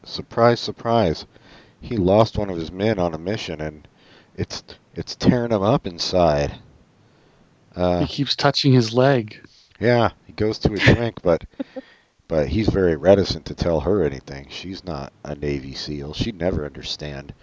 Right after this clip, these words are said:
Speaker 1: somebody dying. Who can? Nobody else has ever had anybody die but Navy seals. Um, on an operation that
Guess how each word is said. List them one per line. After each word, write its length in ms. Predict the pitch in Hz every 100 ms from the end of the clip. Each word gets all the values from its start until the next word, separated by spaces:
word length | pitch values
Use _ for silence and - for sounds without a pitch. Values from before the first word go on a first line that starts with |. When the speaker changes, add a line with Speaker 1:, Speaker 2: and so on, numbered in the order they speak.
| _ _ -
Speaker 1:
somebody 420 | - 82 78 73
dying. 540 | 76 73 71 76 67 65 -
Who 80 | -
can? 460 | - 127 131 80 - _ _ _ _ _ - _ -
Nobody 280 | 82 80 87
else 220 | 90 90
has 160 | 78 76
ever 160 | 73
had 160 | 69 76
anybody 320 | 73 71 80
die 320 | 80 71 85
but 160 | 92 85
Navy 280 | 92 101 95
seals. 520 | - 127 67 - - _ _ _ _ _ _ _ _
Um, 440 | 87 85 85 80 - - _ _ _ _ _ _ _ _ _ - _
on 140 | 82 85
an 100 | 85
operation 800 | 85 101 90 87 92 - 90 82
that 240 | 80 78